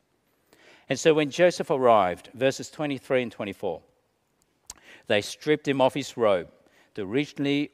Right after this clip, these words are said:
ornamented robe he was wearing, and they took him and threw him in the cistern. Now notice what the brothers did.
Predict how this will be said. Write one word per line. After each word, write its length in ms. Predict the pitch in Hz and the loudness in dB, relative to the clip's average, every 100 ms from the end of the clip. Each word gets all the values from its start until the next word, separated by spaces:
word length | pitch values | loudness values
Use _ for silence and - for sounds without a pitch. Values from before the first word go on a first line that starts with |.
| - | -8
ornamented 680 | 135 160 156 139 135 156 107 | -4 -2 -2 -2 -2 -6 -4
robe 380 | 104 95 87 - _ | 0 0 -2 -10 _
he 100 | 110 | -8
was 260 | 104 107 - | -8 -8 -6
wearing, 340 | 92 85 82 76 _ _ - | -6 -6 -10 _ _ _ -8
and 140 | 143 139 | -4 0
they 100 | 143 | 0
took 400 | - 226 247 196 | 0 -6 -2 -4
him 140 | 160 | -2
and 180 | 139 123 | -4 -4
threw 220 | - 160 | -4 -2
him 240 | 160 160 143 | 0 -2 -4
in 100 | 139 | -4
the 80 | |
cistern. 640 | 135 - 143 - 113 82 76 _ _ _ _ _ _ _ _ - - _ _ _ _ | -8 -8 -12 -6 -6 -6 -12 _ _ _ _ _ _ _ _ -20 -20 _ _ _ _
Now 120 | - 175 | -4 0
notice 340 | 277 294 - | 0 -2 -4
what 120 | 240 | -4
the 60 | 190 | 0
brothers 440 | 185 190 175 - | 4 4 4 -6
did. 220 | 123 90 | -6 -6